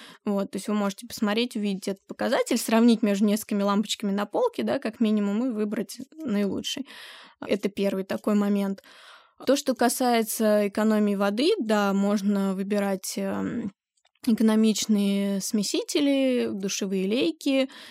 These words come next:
Нормальные такие производители, они указывают эту продукцию тоже на упаковке либо у себя на сайте. Обычно это расход в литрах в минуту. То есть вот вы включили кран, минуту течёт вода, и за это время вылилось там три литра, пять литров,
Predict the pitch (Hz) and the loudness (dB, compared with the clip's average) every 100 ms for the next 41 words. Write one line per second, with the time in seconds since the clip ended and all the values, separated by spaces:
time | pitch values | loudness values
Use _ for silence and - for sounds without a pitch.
0 | - - 214 226 226 202 196 202 208 - | -8 0 2 4 4 4 2 0 -4 -6
1 | 202 214 214 220 220 220 214 202 214 220 | -4 -2 0 0 0 0 0 2 2 2
2 | 220 208 196 196 196 196 202 220 214 208 | 2 0 0 -2 -4 -6 -8 -4 -2 -2
3 | 196 - 202 208 208 202 214 208 208 - | -4 -8 -6 -2 0 0 -2 -2 -4 -4
4 | 202 196 196 190 202 208 208 - - 453 | -4 -2 -2 -4 -4 -4 -4 -2 -2 -2
5 | - 349 - - - - 214 226 247 240 | -4 -6 -10 -20 -18 -4 0 0 0 2
6 | 202 196 208 208 - 247 285 - - 196 | 2 0 -2 -2 2 2 2 -4 -8 -4
7 | 202 240 220 - 208 196 190 - 170 240 | -2 -2 -4 0 2 2 0 -4 -8 -10
8 | _ - 196 - - 220 202 202 190 226 | _ -8 -8 -6 -10 -8 -8 -8 -6 -4
9 | 226 440 427 - 294 294 220 208 202 190 | 0 0 0 2 2 4 4 2 -2 -6
10 | - 214 202 208 208 - - - 107 214 | -6 -6 -4 -2 0 0 0 0 0 -2
11 | 220 208 226 220 208 202 196 190 - - | -2 0 2 2 2 0 0 -4 -8 -10
12 | 277 302 _ - 262 294 262 254 208 190 | -10 -12 _ -2 2 4 2 -2 -6 -2
13 | 233 247 247 226 220 | 0 0 0 -4 -6